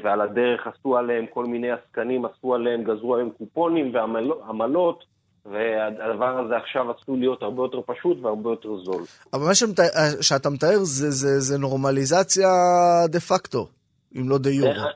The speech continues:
Speaker 1: אני, אני חושב שעוד פעם, זה, זה, זה, אני מתאר מה שנקרא, מה שבבית הלבן קוראים לו מפת דרכים לנורמליזציה. כלומר, אתה לא, זה לא כמו ישראל ואיחוד האמירויות, שאתה עושה איזה קפיצה אחת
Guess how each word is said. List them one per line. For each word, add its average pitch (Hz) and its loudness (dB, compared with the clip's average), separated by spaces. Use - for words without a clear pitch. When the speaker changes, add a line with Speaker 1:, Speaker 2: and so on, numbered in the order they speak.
Speaker 1:
אני, 190 2
אני 226 -2
חושב 294 -4
שעוד 320 0
פעם, 262 -2
זה, 170 0
זה, 151 -6
זה, 160 0
אני 160 2
מתאר 156 0
מה 131 -2
שנקרא, 147 -2
מה 151 0
שבבית 143 -2
הלבן 131 -4
קוראים 139 -6
לו 147 -2
מפת 127 -4
דרכים 135 -4
לנורמליזציה. 107 -6
כלומר, 185 -2
אתה 139 -4
לא, 202 0
זה 131 -4
לא 190 0
כמו 196 0
ישראל 165 -2
ואיחוד 147 -4
האמירויות, 127 -2
שאתה 110 0
עושה 139 -4
איזה 165 0
קפיצה 165 -4
אחת 156 -6